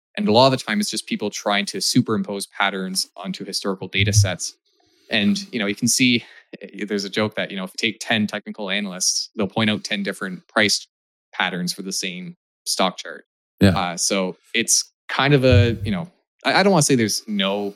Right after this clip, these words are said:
Speaker 1: merit in it because there are technical indicators I think are helpful to have an eye on because they can tell you if the market is,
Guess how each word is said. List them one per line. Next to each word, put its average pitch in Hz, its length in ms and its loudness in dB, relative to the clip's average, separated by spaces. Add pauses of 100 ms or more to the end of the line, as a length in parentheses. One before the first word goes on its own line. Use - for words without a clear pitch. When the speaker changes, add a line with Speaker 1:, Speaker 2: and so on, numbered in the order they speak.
(160)
Speaker 1:
merit 104 320 4
in 135 100 2
it 160 120 2
because - 300 0
there 185 140 2
are 175 160 4
technical - 460 -4
indicators 101 520 -4
I 95 100 0
think 101 180 -12
are 92 260 -8 (180)
helpful 170 380 0
to 110 60 -4
have 101 180 -2
an 92 80 -12
eye 85 160 -14
on 117 140 -6
because 135 240 0
they 160 100 2
can 160 140 0
tell 131 200 0
you 117 140 4
if 95 100 -6
the 98 80 -8
market 98 340 -4
is, 92 240 -8